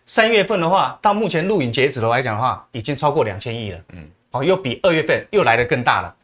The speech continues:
Speaker 2: 总共已经
Speaker 1: 所以你台币
Speaker 2: 三千亿了。
Speaker 1: 对，所以台币当然很快了，从二十七块六跳，跳到快要接-，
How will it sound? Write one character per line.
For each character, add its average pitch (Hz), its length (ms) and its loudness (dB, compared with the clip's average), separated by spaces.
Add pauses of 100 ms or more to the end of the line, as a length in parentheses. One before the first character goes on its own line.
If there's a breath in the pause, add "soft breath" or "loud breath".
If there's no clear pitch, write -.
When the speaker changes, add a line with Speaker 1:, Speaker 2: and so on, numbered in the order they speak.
Speaker 2:
总 196 180 2
共 160 140 2
已 - 20 -2
经 - 0 -
Speaker 1:
所 160 80 2
以 151 40 2
你 151 40 0
台 - 20 -2
币 202 60 0
Speaker 2:
三 139 160 2
千 131 240 0
亿 123 80 -2
了。 82 240 -6
Speaker 1:
对， 214 320 6
所 233 140 0
以 - 40 0
台 208 140 4
币 233 140 -2
当 240 120 4
然 226 140 2
很 160 160 -2
快 214 160 4
了， 170 220 0 (100)
从 208 140 0
二 240 140 4
十 214 40 4
七 240 160 -2
块 226 160 0
六 214 220 2
跳， 247 280 2 (300)
跳 233 180 4
到 220 320 2 (160)
快 240 120 6
要 - 40 8
接-， 240 140 -2